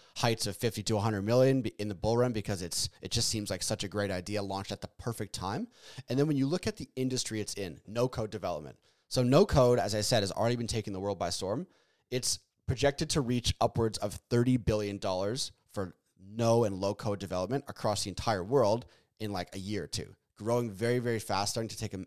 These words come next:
a lion's market share from heavily integrated code development. So no code is the future. We think crypto is the future. Bonsai is sitting right at the intersection of, I think, two indus-, two sectors that have huge tailwinds.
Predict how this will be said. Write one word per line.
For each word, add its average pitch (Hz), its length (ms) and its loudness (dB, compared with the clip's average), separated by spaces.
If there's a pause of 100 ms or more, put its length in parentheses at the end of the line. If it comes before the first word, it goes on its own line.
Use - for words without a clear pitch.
a 90 60 -2
lion's 107 540 0
market 107 320 -2
share 87 340 0
from 87 460 -4 (360)
heavily 104 680 -2
integrated 98 560 -4
code 87 240 -4
development. 80 460 -6
So 85 320 -4
no 117 240 2
code 127 240 2
is 110 80 -6
the 101 80 -8
future. 165 480 0 (460)
We 120 120 0
think 110 180 -2
crypto 175 300 2
is 107 80 0
the 98 80 -4
future. 104 440 -2 (260)
Bonsai 120 460 4
is 95 60 -2
sitting 98 440 -2
right 110 280 0
at 104 60 -2
the 104 140 -2
intersection 95 520 -4
of, 85 320 -8
I 95 80 -10
think, - 240 -8 (140)
two 139 220 0
indus-, 117 320 -2
two 113 160 -4
sectors 104 380 -4
that 95 100 -4
have 90 200 -6 (200)
huge 107 340 -4
tailwinds. 85 540 -6